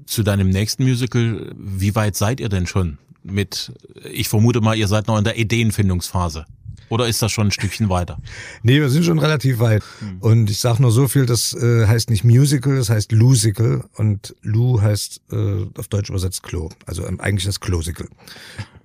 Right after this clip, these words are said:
Speaker 2: Aber mehr verrate ich jetzt noch nicht. Also, es wird nicht eklig, es wird auch nicht, <laughs> nicht irgendwie schlüpfrig, es wird einfach nur sehr, sehr lustig.
Speaker 1: Das klingt verdammt witzig.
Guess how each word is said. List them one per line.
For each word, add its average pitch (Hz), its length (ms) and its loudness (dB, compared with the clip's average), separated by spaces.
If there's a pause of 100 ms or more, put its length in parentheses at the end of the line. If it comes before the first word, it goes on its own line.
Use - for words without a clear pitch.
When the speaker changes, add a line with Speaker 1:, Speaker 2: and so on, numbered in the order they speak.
(140)
Speaker 2:
Aber 110 160 4
mehr 110 240 4
verrate 117 260 0
ich 107 60 -2
jetzt 113 180 0
noch 107 80 4
nicht. 131 180 4
Also, 120 160 2
es 127 120 -2 (100)
wird 151 200 0
nicht 147 200 0
eklig, 156 400 0
es 107 160 -4
wird 135 160 -4
auch 104 100 0
nicht, 117 340 0
<laughs> - 840 -8
nicht 139 140 2
irgendwie 131 260 4
schlüpfrig, 135 300 0
es 107 80 0
wird 123 100 0
einfach 113 240 2
nur 101 120 4
sehr, 101 200 0
sehr 98 140 0
lustig. - 400 -8 (1160)
Speaker 1:
Das 104 200 -4
klingt 101 180 0
verdammt 92 340 -2
witzig. - 360 -6